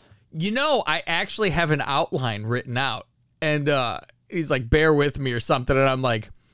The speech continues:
"Listen, i-, if it fucking ends up gone before you're fucking ever done, that's just a shame." You know, what, I'll still air his shit, whatever. But, um, <laughs> I talked to him this week.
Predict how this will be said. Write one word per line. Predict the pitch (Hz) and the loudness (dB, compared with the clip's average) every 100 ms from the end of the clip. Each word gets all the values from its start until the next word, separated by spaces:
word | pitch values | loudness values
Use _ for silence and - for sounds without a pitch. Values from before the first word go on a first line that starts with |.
| - _ _ | -20 _ _
"Listen, | 127 113 92 - 175 | 0 0 -2 -6 -2
i-, | 165 | 0
if | 170 135 | 2 4
it | 143 117 | 2 2
fucking | 151 139 139 127 | 2 2 0 -2
ends | 139 123 | -2 0
up | 123 - _ 135 | 0 0 _ -4
gone | 123 120 120 | -2 0 0
before | 113 110 117 | -2 -2 0
you're | 110 110 | 0 -2
fucking | 120 107 113 | -2 -2 -2
ever | 107 101 | -4 -4
done, | 104 104 104 | -4 -4 -4
that's | 104 - | -6 -6
just | 104 - | -8 -6
a | |
shame." | 107 107 - | -8 -6 -2
You | 139 | -2
know, | 113 | 0
what, | 104 107 - | -2 -4 -2
I'll | 120 | -2
still | - 101 87 | -2 -6 -4
air | 104 | -4
his | 92 90 | -4 -6
shit, | - 104 - | -4 -6 -4
whatever. | 117 107 104 98 - | -4 -2 -4 -8 -10
But, | 98 107 - - - - - | -6 -6 -8 -18 -20 -20 -2
um, | 147 139 113 - - - | 2 2 0 -6 -14 -10
<laughs> | - - | -8 -8
I | - 220 | -6 -2
talked | 202 202 190 - | 2 2 0 -4
to | 135 | -6
him | 147 131 | -4 -6
this | 123 - | -6 -8
week. | 113 107 | -8 -10